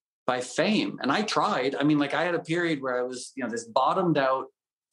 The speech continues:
alcoholic, drug addict, and I wanted to kill myself, and I was miserable.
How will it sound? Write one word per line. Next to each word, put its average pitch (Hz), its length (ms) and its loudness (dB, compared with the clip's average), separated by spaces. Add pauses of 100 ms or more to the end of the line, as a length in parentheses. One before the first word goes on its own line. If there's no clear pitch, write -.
alcoholic, 156 680 0
drug 127 260 0
addict, 135 340 -2
and 117 140 -8
I 120 80 -2
wanted 113 300 -2
to - 60 -12
kill 185 280 0
myself, 165 540 0
and 113 80 -6
I 110 40 -4
was - 160 -12
miserable. 131 760 2